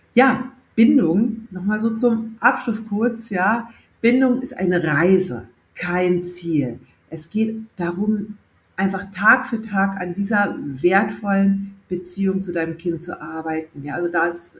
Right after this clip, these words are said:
nichts zu vergessen. Und das Wichtigste ist, du bist das größte Vorbild für dein Kind. Und wenn du mit Liebe, Geduld und Verständnis eine starke Bindung aufbaust, dann hält die ein Leben lang.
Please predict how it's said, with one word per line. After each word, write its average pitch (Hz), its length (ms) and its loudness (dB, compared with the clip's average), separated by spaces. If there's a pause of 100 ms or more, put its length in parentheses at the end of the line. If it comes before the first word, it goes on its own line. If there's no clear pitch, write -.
(120)
nichts 220 360 2
zu - 40 -6
vergessen. 156 480 -8 (560)
Und 170 100 2
das 170 160 0
Wichtigste 220 600 -2
ist, - 300 -18 (760)
du 254 360 4 (280)
bist 175 300 -2
das 151 220 -6
größte 214 440 2
Vorbild 160 480 -4
für 165 120 -8
dein 143 300 -6
Kind. 139 380 -6 (480)
Und 170 580 4 (800)
wenn 165 200 2
du 233 440 2
mit 175 220 0
Liebe, 240 360 4
Geduld 214 380 -2
und 196 120 -4
Verständnis 156 840 -6 (320)
eine 156 220 -2
starke 175 500 0
Bindung 208 500 -2
aufbaust, 175 640 -4
dann 151 140 -6
hält 160 380 2
die 202 80 -4
ein 156 280 -4
Leben 151 300 0
lang. 127 280 -8